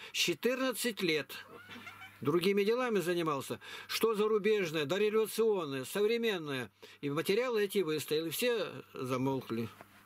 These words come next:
И на этом вы-, выпустил четыре катушки.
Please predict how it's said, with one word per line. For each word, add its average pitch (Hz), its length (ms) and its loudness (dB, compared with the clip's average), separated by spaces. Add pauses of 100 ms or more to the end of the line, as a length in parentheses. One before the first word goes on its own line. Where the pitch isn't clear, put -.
(420)
И 185 80 0
на 214 80 2
этом 202 320 -2
вы-, 185 140 2
выпустил 160 840 -2
четыре 151 680 2 (560)
катушки. 156 680 0